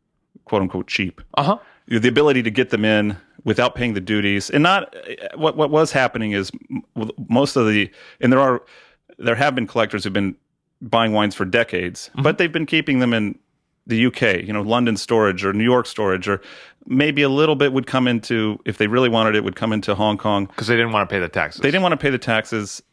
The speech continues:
Speaker 1: And, um, so actually, if you look at it from that perspective, when, when the, uh, market sort of bumped with the repeal of the taxes, looking at it from their perspective,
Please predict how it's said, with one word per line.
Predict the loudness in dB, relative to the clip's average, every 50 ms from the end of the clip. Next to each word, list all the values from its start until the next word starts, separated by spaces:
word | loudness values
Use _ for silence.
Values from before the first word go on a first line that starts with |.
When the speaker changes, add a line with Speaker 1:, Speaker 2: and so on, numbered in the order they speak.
| _ -2
Speaker 1:
And, | 0 2 2 2 2 0 -2 -4 -6 -8 _ _ _ _ _ -2
um, | 0 2 2 2 2 2 0 0 -2 -4 -8 -10 _ _ _ _ _ _ _ _ _ -16 -10
so | -4 0 2 2 4
actually, | 4 2 0 -2 -4 -4 -2 -2 -2 -2 -2
if | -4 -4
you | -4 -2
look | 0 -2 0 0
at | 0 0
it | 0 -2
from | -2 -4 -2
that | 0 0 -2 -2
perspective, | -6 -8 -4 -2 -2 -2 -2 -2 -4 -4 -4 -6 -10 _ _ _ _ _ _ _ _ _ _ _ _ _ _ _ _ _ -20 -20 -20 _ _ -8
when, | -4 -2 -2 -2 -2 -4
when | -2 -2 0 2
the, | 2 4 4 4 4
uh, | 4 4 4 2 0 -2 -4 _
market | -8 -2 0 0 0 0 -2 -4 -6 -6 -8
sort | -6 -4 -4 -4
of | -4 -2 0
bumped | 0 0 0 -2 -6 -10 -20 -20 -20 -14 -6
with | 0 0 0 0 -2 -4
the | -2 0 0 0 0 -2 -4 _ -20 -20 -20 _ _ _ _
repeal | -4 -4 -4 0 2 2 4 4
of | 2 0
the | 0
taxes, | -2 0 0 0 0 0 -4 -4 -6 -4 -4 -6 -8 -10 -16 _ _ _ _ _ _ _ _ _ _ _ _ _ 0
looking | 0 2 2 4 2
at | 2
it | 2
from | 2 2
their | 2 2 0
perspective, | 0 -4 -2 -2 -2 -2 -2 -8